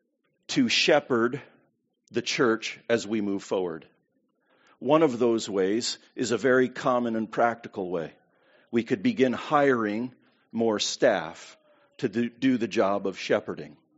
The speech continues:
It's one way we could do that. There's strengths and weaknesses to that. But there's another way that we could train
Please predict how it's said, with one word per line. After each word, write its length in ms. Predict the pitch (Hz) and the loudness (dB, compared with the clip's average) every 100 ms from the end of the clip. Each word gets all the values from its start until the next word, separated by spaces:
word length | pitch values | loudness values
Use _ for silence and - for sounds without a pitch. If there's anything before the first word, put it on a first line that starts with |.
| _ _ _ _ _ _ _ _ _ _ | _ _ _ _ _ _ _ _ _ _
It's 100 | 123 | -8
one 140 | 110 | -2
way 140 | 113 | 0
we 120 | 110 107 | 0 -2
could 120 | 107 | -4
do 140 | 113 | -2
that. 220 | 87 78 - _ _ _ _ _ _ _ _ _ _ _ _ - _ _ _ _ _ _ | -2 -6 -12 _ _ _ _ _ _ _ _ _ _ _ _ -20 _ _ _ _ _ _
There's 200 | 135 117 | -2 0
strengths 500 | - - 139 131 - | 0 0 0 0 -2
and 240 | - 123 113 | -6 -4 -2
weaknesses 800 | 120 120 - 107 95 78 - - _ _ _ | -2 -2 -6 -10 -10 -12 -12 -16 _ _ _
to 80 | 101 | -10
that. 240 | 85 73 - _ _ _ _ _ _ _ _ _ _ _ - | -8 -10 -14 _ _ _ _ _ _ _ _ _ _ _ 0
But 160 | 135 | 2
there's 260 | 165 147 135 | 4 4 4
another 460 | 117 135 185 180 | 2 2 2 2
way 340 | 110 98 92 101 - _ _ _ _ _ _ _ - | 0 0 -2 -4 -12 _ _ _ _ _ _ _ -2
that 180 | 165 | -2
we 180 | 147 143 | 2 2
could 260 | - 139 92 | 2 -4 -6
train 640 | - 175 143 110 117 139 | -2 2 2 2 0 -4